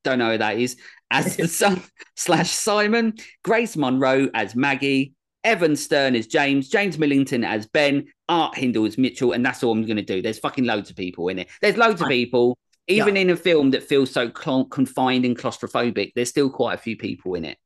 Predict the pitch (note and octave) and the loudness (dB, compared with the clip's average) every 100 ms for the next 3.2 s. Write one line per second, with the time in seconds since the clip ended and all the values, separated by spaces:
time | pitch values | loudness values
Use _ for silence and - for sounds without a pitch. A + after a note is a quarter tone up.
0 | _ - D3+ D3 C#3+ D#3 D#3 D3 D3 D3 | _ -4 -4 -2 -4 -2 -2 -2 -4 -4
1 | F#3 - A3 G#3+ F#3 G3 F3 E3 D#3 D#3+ | -6 -4 -4 -4 -4 -4 -6 -8 -8 -10
2 | D#3+ C#3+ C#3 B2+ C#3 - D3 D3 C#3+ D#3 | -6 -6 -6 -10 -14 -10 -8 -6 -4 -4
3 | D3 | -4